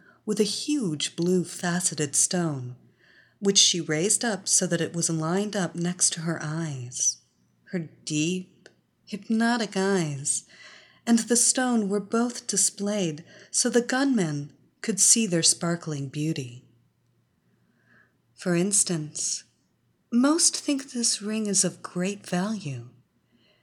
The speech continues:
Yet it is not what it seems. It is a rare, old, magical ring with mysterious powers. Its greatest worth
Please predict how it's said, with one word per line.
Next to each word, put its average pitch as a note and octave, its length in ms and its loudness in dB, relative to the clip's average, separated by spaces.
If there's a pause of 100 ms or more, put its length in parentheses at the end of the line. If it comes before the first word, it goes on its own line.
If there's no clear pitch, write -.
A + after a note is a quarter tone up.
(520)
Yet A#3+ 200 -2
it C#4 120 0
is C4+ 180 0
not C4 320 -2
what A3+ 180 -2
it - 160 -6
seems. F3 920 -2 (460)
It - 80 -2
is D#4+ 160 2
a D#3 100 -6 (120)
rare, F#3 680 -2 (480)
old, F#3+ 520 -2 (120)
magical D#3+ 680 -2
ring B2+ 460 -10 (760)
with A3+ 140 0
mysterious B3 760 2
powers. D3 1040 -6 (1000)
Its A#3 160 4
greatest A3+ 1200 2
worth C#3 520 -8